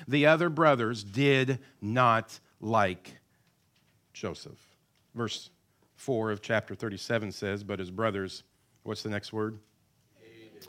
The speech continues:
Speaker 1: Hated. Hated Joseph. It's not good when hate is in a family, is it? Eh?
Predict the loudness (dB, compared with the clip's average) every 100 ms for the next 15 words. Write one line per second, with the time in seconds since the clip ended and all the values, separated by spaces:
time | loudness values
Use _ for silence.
0 | -6 -4 -4 -8 _ _ _ _ _ _
1 | _ -6 -4 -4 -8 -12 -16 -20 _ _
2 | _ _ -18 -10 -4 -4 -4 -6 -6 -4
3 | -6 -4 -8 -10 -12 -10 -12 -12 -12 -12
4 | -14 -16 -20 _ _ _ _ _ _ _
5 | -14 -10